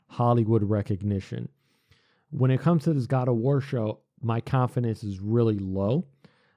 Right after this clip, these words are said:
I hope that I'm proven wrong. Um, you know, with Cory Barlog being attached, it gives me a lot more confidence. But there's a part of me that just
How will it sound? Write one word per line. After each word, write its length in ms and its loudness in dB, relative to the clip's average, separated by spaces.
I 140 0
hope 260 2
that 140 0
I'm 100 -2
proven 460 -2
wrong. 500 0
Um, 480 -2
you 80 -6
know, 140 4
with 200 -2
Cory 360 2
Barlog 640 2
being 180 2
attached, 540 -4
it 80 -8
gives 200 0
me 120 -2
a 80 0
lot 220 -6
more 180 -6
confidence. 840 -6
But 100 2
there's 220 4
a 60 0
part 320 0
of 40 2
me 60 0
that 180 -2
just 280 -6